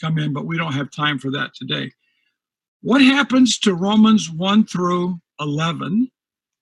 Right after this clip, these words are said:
if we start with the assumption that Paul's eye and mind and letter and Phoebe's eyes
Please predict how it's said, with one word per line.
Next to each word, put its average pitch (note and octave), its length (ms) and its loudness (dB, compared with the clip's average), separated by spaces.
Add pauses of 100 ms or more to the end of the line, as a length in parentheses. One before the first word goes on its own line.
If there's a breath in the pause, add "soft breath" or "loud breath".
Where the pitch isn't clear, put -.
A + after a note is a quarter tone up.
(260)
if A3 280 2
we A3+ 520 4 (220)
start C4 640 -2 (100)
with G#3+ 200 -4
the F#3+ 120 -2
assumption D#3 640 -4 (520)
that D#3+ 240 -6
Paul's A3+ 520 0 (120)
eye F3+ 580 2 (640)
and D#3+ 200 -2
mind F#3+ 580 2 (480)
and F3+ 160 -2
letter F3+ 460 0 (640)
and E3 220 -6
Phoebe's A#3+ 600 6
eyes F#3 520 2